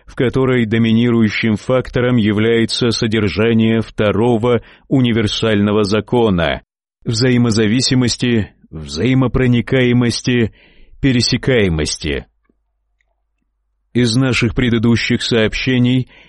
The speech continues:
вы уже знаете, что в процессе исторического развития биологической жизни на Земле форма, которая для вас стала синонимом понятия «человек», оказалась всего лишь наиболее приемлемой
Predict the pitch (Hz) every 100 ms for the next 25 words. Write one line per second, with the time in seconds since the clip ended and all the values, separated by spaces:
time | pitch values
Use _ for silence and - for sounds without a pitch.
0 | _ - - 131 143 135 117 135 120 139
1 | 131 113 107 113 - 113 - 120 117 127
2 | 123 - 113 107 - 110 110 113 - 110
3 | 107 110 90 104 117 - 113 101 - -
4 | - 113 120 117 113 113 117 120 - 117
5 | 98 110 107 98 110 110 90 107 110 120
6 | 123 131 - - _ _ _ - 95 135
7 | 127 131 120 123 127 120 113 107 113 113
8 | 117 - - 120 117 107 - 117 117 110
9 | 110 107 107 110 110 110 - 110 101 -
10 | 101 95 87 110 117 - - - - _
11 | _ _ - - 92 78 120 139 135 -
12 | - 139 147 151 143 - 135 131 120 101
13 | 139 127 131 123 131 110 101 127 117 117
14 | 113 107